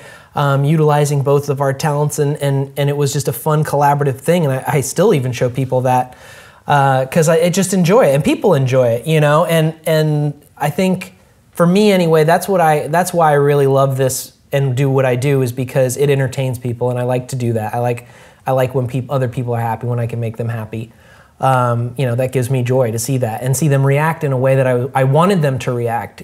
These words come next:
Um, and, and so again, like, it, it doesn't matter if you don't have the, the nicest camera, if you don't have, you know, all the equipment. I mean, there's so many stories of people,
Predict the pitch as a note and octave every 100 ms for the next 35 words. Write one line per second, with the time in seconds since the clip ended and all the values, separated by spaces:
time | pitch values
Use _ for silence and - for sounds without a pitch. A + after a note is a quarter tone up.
0 | D#3+ C3 A#2+ A#2 A#2+ A#2+ C3+ B2 B2 A#2
1 | - C3 B2 - C3+ C3 B2+ B2+ - -
2 | - _ - D3 D3+ D3 C#3+ C#3 - -
3 | D3 - C#3+ E3 D#3 D#3 D#3 D3+ D3+ D3+
4 | D3+ D3 C#3+ D3+ C#3+ C#3 C3+ - D#3+ C#3
5 | C3+ C3+ D3 C#3+ C#3 D3 - D#3 D3 C#3+
6 | C#3 C#3 D3 D3 C#3+ C#3 D#3 D3 C#3+ C3+
7 | D3+ D3 C3+ C3+ C3+ C#3+ C#3+ C3+ C3 E3+
8 | C#3 C#3 C#3 C#3 C3 - C#3+ C#3+ C#3 -
9 | D3 C#3+ C3+ B2+ - - - - _ -
10 | C3+ D#3+ D3 C#3+ C#3